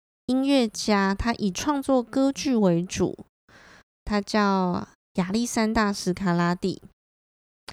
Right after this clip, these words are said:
那多米尼哥·史卡拉蒂呢，他最为人知道的就是他所写出的五百五十五首键盘作品。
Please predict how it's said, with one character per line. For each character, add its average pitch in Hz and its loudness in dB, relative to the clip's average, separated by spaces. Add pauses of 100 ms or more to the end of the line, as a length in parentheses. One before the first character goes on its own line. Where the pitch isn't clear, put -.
(200)
那 349 4
多 349 4
米 285 2
尼 220 2
哥· 240 2
史 202 -6
卡 190 -4
拉 180 0
蒂 196 0
呢， 180 0 (400)
他 - 0
最 330 2
为 285 6
人 185 2
知 220 -4
道 220 4
的 175 0
就 202 0
是 208 -2
他 - -4
所 214 4
写 202 2
出 233 0
的 220 4
五 - 0
百 247 0
五 214 0
十 202 0
五 202 2
首 190 2 (140)
键 240 2
盘 170 2
作 185 4
品。 - -2